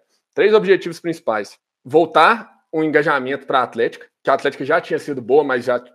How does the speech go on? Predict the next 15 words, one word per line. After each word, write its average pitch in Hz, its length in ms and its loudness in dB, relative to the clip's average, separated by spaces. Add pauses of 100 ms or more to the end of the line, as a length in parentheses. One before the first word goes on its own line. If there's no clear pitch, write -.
(140)
tinha 139 160 -8
se 120 120 -12
perdido. 123 500 -6 (460)
Dois, 151 520 4 (460)
ganhar 170 360 0
algum 208 280 -2
pódio 202 400 -4
nos 156 80 -8
Jogos 131 220 -4
Jurídicos, 120 560 -14
o 135 80 -14
que - 80 -20
foi 156 100 -2
um 147 80 -8
milagre, 180 540 -4